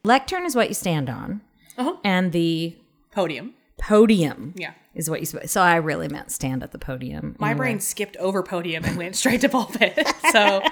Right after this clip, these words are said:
Speaker 1: I love it.
Speaker 2: La da da.
Speaker 1: Hey, my resources are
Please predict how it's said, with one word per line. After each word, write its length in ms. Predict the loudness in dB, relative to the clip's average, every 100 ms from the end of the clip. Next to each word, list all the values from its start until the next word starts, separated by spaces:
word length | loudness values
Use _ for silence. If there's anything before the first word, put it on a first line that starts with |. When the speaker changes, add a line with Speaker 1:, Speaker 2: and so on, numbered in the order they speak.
| -2 -8 -8 -12 -12 -2
Speaker 1:
I 60 | 0
love 260 | 2 0
it. 200 | 0 -4 0
Speaker 2:
La 180 | 4 6
da 80 | 6
da. 320 | 8 6 4 -2 4
Speaker 1:
Hey, 680 | 6 6 6 4 2 -2 -4 0
my 680 | 4 4 2 0 2 2
resources 680 | 2 -2 -4 -2 -2 -4 -6
are 500 | -8 -6 -4 -4 -8